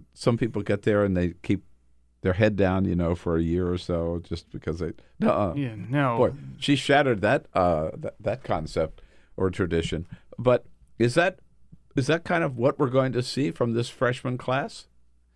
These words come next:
Speaker 2: Y-, you know, I, I really think that's probably going to be a, a lot of it. You know, I don't know whom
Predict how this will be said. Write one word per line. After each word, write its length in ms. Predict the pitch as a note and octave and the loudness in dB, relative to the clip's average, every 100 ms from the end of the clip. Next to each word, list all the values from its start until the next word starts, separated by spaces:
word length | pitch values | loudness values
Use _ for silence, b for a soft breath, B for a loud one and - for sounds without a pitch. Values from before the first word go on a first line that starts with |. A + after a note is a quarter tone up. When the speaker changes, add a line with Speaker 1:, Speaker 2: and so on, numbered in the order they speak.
| _ _ _ - | _ _ _ -20
Speaker 2:
Y-, 100 | - - | -16 -4
you 160 | E3 | 0
know, 160 | E3+ F3+ | 4 4
I, 140 | E3 F3 | 4 2
I 120 | D3 | 2
really 380 | D3 F3 F3+ F3+ | 4 4 4 2
think 260 | - F3+ | 2 0
that's 260 | E3 D3 - - | 0 -2 -4 -4
probably 480 | - D#3 D#3+ D3+ D3 | 2 2 2 0 0
going 240 | C#3 C#3+ | 2 0
to 40 | C3 | 0
be 360 | C3+ B2+ B2+ - | 0 0 -2 -4
a, 140 | A2+ - | -8 -4
a 120 | B2 | -2
lot 300 | B2 C3 D#3 | 0 4 4
of 120 | C3+ F#2 | 2 -2
it. 140 | F#2 | -4
You 100 | A#2 | 0
know, 160 | B2+ - | 0 0
I 160 | - D3 | 2 4
don't 300 | G3 F3+ C3+ | 4 2 2
know 320 | C#3+ D3+ C3+ | 2 2 2
whom 840 | - - E3 E3 E3 E3+ D#3 D3 | -2 -4 0 0 0 0 0 -4